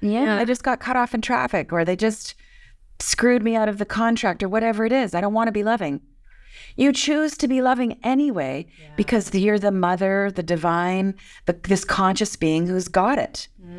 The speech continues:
Speaker 2: You make the loving choice. You say the loving thing. That is evolution. That's consciousness.
Speaker 1: Yeah.
Speaker 2: Right? You're conscious. "I don't wanna be loving, but I'm choosing to embody it anyway."
Speaker 1: Mm-hmm.
Speaker 2: So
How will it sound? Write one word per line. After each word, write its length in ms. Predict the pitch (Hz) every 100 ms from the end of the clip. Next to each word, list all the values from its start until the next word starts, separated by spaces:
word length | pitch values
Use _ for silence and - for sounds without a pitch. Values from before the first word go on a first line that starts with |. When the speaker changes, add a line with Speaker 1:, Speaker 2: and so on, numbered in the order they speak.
| 180
Speaker 2:
You 80 | 180
make 280 | 185 185 185
the 80 | 185
loving 280 | 175 165 160
choice. 460 | - 127 131 - - - -
You 80 | 170
say 300 | - 190 175
the 100 | 165
loving 260 | 156 147
thing. 300 | 139 139 - - - -
That 320 | 175 180 180 175
is 460 | 156 151 151 - - - _ -
evolution. 760 | 160 165 170 180 - 156 127 151 - -
That's 220 | 160 170
consciousness. 1000 | - - 226 - 392 - 320 156 - 170 151
Speaker 1:
Yeah. 360 | 156 160 156
Speaker 2:
Right? 280 | 156 180 - - -
You're 80 | 196
conscious. 420 | 196 233 247 147
"I 80 | 104
don't 120 | 156
wanna 160 | 165 175
be 120 | 185
loving, 360 | 156 131 165 - - _
but 120 | - 165
I'm 120 | 160
choosing 420 | - 196 175 156
to 140 | - -
embody 420 | 156 147 147 139
it 60 |
anyway." 300 | 143 143 143
Speaker 1:
Mm-hmm. 460 | 180 180 170 165 160 156 - - - - - - - - - - -
Speaker 2:
So 460 | - 208 - 95